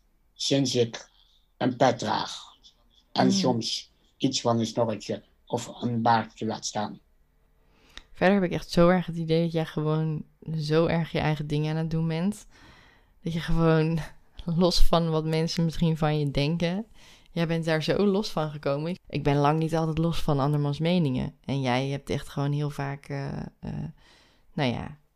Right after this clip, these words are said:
Speaker 2: scheid eraan, dat kan ik wel zeggen.
Speaker 1: Omdat ik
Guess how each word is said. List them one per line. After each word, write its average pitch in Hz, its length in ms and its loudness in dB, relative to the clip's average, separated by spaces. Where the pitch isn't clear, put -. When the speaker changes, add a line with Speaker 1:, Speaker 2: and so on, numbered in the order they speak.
Speaker 2:
scheid 185 480 -4
eraan, 139 520 -2
dat - 160 -8
kan 147 140 -4
ik 147 80 -6
wel 143 140 -2
zeggen. 143 420 -6
Speaker 1:
Omdat 151 420 6
ik - 360 0